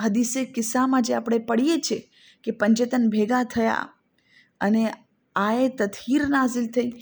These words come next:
એ આ જ દસ દિવસની અંદરનો પ્રસંગ છે કે જ્યારે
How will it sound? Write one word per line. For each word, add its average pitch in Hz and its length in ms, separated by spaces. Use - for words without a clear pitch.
એ 220 100
આ 240 320
જ 220 120
દસ 226 320
દિવસની 226 460
અંદરનો 208 360
પ્રસંગ 208 460
છે - 300
કે 196 80
જ્યારે 208 500